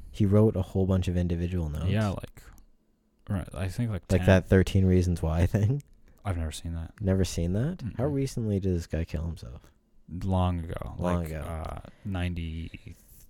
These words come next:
Speaker 2: ninety-three, ninety-four.
Speaker 1: The first season of thirteen Reasons Why is actually pretty good. They kinda
Speaker 2: Really?
Speaker 1: fo-, yeah, the first one
Speaker 2: Remember
Speaker 1: was based off the book, and it's actually not bad.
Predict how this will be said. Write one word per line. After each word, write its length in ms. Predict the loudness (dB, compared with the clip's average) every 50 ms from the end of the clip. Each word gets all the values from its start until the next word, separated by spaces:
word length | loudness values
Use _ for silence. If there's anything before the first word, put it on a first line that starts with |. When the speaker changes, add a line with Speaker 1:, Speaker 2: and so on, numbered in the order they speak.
| -20 _ _ _ _ -6
Speaker 2:
ninety-three, 240 | -4 -2 -2 -4 -4
ninety-four. 580 | -6 -8 -10 -12 -12 -12 -12 -12 -12 -12 -12 -10 -8
Speaker 1:
The 80 | -8
first 400 | -6 0 4 6 6 6 4 2 2
season 280 | 2 2 4 4 2
of 100 | 2 2
thirteen 340 | 2 0 0 2 2 2 2
Reasons 320 | 2 2 2 2 0 2 4
Why 180 | 4 4 6 6
is 80 | 6
actually 280 | 4 4 2 4 2 2
pretty 260 | 4 4 2 4 2
good. 320 | 2 2 0 0 0 -4 -8 -10 -12 -12 -8
They 140 | -6 -4 -2
kinda 180 | 2 2 4 4
Speaker 2:
Really? 140 | 4 2 2
Speaker 1:
fo-, 140 | 0 0 2
yeah, 340 | 6 8 8 8 8 6 4
the 120 | 2 2
first 220 | 6 8 8 8 10
one 80 | 10 8
Speaker 2:
Remember 20 | 8
Speaker 1:
was 80 | 8
based 280 | 8 8 6 6 6 4
off 120 | 2 2
the 80 | 2 0
book, 360 | 0 2 2 0 0 0 -2
and 140 | -2 0 0
it's 120 | -2 -2 -4
actually 260 | -4 -4 -2 -2 0
not 180 | 0 0 0
bad. 320 | 0 -2 -2 -2 -2 -4